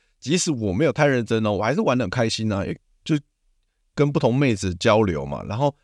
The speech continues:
甚至我还在课堂上认识一个直播主，女生直播主蛮可爱的，然后她，我们还交换联络方式，然后她也说，哎，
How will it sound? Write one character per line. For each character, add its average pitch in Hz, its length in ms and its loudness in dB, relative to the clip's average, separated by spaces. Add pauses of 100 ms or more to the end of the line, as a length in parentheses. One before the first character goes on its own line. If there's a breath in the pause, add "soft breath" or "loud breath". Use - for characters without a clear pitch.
(220)
甚 135 180 -2
至 135 120 0
我 98 100 2
还 101 180 2
在 110 640 0
课 123 160 0
堂 98 160 0
上 120 180 0
认 117 160 0
识 110 160 -4
一 113 60 0
个 107 300 2
直 92 220 -8
播 107 200 0
主， 76 220 -8
女 92 100 -4
生 120 180 2
直 107 120 -4
播 107 160 0
主 98 140 -2
蛮 87 180 0
可 80 140 -4
爱 92 180 4
的， - 120 -10 (400)
然 87 120 -2
后 104 40 0
她， 110 220 2
我 98 80 2
们 87 120 -2
还 95 240 2
交 110 180 2
换 123 100 4
联 101 120 0
络 113 120 0
方 98 200 0
式， 98 180 -4
然 80 100 0
后 104 60 -2
她 123 100 2
也 98 60 2
说， 107 200 -2
哎， - 160 -4